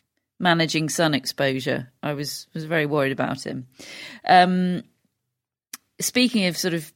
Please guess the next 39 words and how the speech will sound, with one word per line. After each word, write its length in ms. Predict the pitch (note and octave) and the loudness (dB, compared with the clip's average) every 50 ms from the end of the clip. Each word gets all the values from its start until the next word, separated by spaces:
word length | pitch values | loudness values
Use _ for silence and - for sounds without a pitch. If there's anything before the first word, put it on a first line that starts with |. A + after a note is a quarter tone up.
| _ _ | _ _
being 360 | - F#3 F3 E3+ E3+ E3 D#3 - - | 2 2 2 4 2 -2 -4 -4 0
generally 400 | - F3+ F3 F3 E3+ E3 D#3+ D#3+ | 2 2 4 4 2 2 0 2
very 180 | - E3+ D#3+ | 2 4 2
worried 300 | D#3 D3+ F3 F#3+ F#3+ F3 | 4 4 4 6 6 4
about 220 | D#3+ - D3 - - | 4 4 2 2 2
people, 260 | - D#3 D3 D3+ D3+ | -2 -6 -4 -4 -6
Craig 260 | - - A#3+ A#3+ - | -2 0 0 0 0
Tiley 460 | - - G#3 G3+ G#3 G3 D#3+ C3+ - | 0 0 2 4 4 4 4 2 0
has 160 | - D3 - - | -2 -4 -4 -4
done, 400 | D#3 D3 D3 C#3+ C#3+ C#3+ - - | -2 -2 -2 -2 -4 -6 -6 -4
uh, 260 | - D#3 D3 C#3+ C#3+ - - | -2 0 0 0 0 -2 -2
an 120 | D#3 D3+ | -4 -2
interview, 640 | - E3+ E3+ D#3 - D#3 D3+ D#3 C#3+ - - D3+ D3+ - _ _ _ - - - - - _ _ _ - | -2 -2 -2 -2 -4 -4 -4 -2 -2 -2 -2 -4 -6 -10 _ _ _ -20 -20 -20 -20 -20 _ _ _ 0
um, 680 | D#3+ D#3+ D#3+ D#3 D#3 D3+ D3 D3 C#3+ C#3+ D3+ D3+ C#3+ _ _ | 2 4 4 4 2 2 0 -4 -4 -4 -4 -6 -8 _ _
which 240 | - F3+ F3 - - | 2 2 2 2 2
has 100 | F#3 E3 | -6 -4
been 180 | - F3+ F3 E3 | -2 0 0 0
reported. 880 | D#3+ D#3 - - - F3+ E3+ E3+ E3 - - E3 D#3+ - - - - | 0 -2 -4 -2 0 2 2 2 0 0 -2 -2 -2 -2 -6 -4 0
Uh, 440 | E3+ D#3+ D#3+ D#3 D#3 D3+ D3 D3 C#3+ - | 4 6 6 8 8 6 6 4 2 2
he, 120 | - F3+ - | 2 0 2
he, 180 | - F#3 E3+ | 2 2 2
the 120 | E3 E3+ G#3+ | 4 4 2
interview 320 | A3+ A3 - A#3 G#3+ G3 | 2 2 2 0 0 2
with, 220 | E3+ F3+ E3 - - _ - | 2 0 0 0 -12 _ -2
was 280 | - F3 E3 - - | 2 2 2 2 0
with, 240 | F3 E3+ - - - | 0 -2 -2 0 2
um, 220 | E3+ E3 E3 E3 D#3+ | 4 4 4 4 2
the 100 | D3+ D#3+ | 0 2
Australian 420 | D#3 - - F#3+ F3 E3+ E3+ E3 | 2 4 4 4 2 2 2 0
Associated 600 | D#3+ - - E3 D#3 - E3 D3 D3 - D#3 C#3 - | 0 0 0 0 0 0 0 -2 -2 -2 -6 -8 -2
Press. 300 | - D#3 D#3 D3+ - D#3 | 0 0 0 0 0 -4
I'm 120 | D3 D3+ | -4 -2
reading 220 | D#3+ E3 D3+ C#3+ D3 | -2 -4 -4 -4 -6
a 40 | D3 | -6
piece 300 | - - D#3+ C#3 - - | -4 -6 -6 -6 -4 -4
here 180 | - D3 D3 | -4 -4 -4
from 260 | - - D3 C#3+ D3 C3+ | -4 -4 -6 -6 -6 -8
Perth 500 | - - - F3+ F#3+ F#3+ G3 F#3+ - F3+ | -10 -8 -4 -2 0 0 -2 -4 -6 -4
Now, 500 | E3+ F3 E3+ D3+ C#3+ C#3 C3 C3+ B2+ | -2 0 0 0 0 -2 -4 -6 -8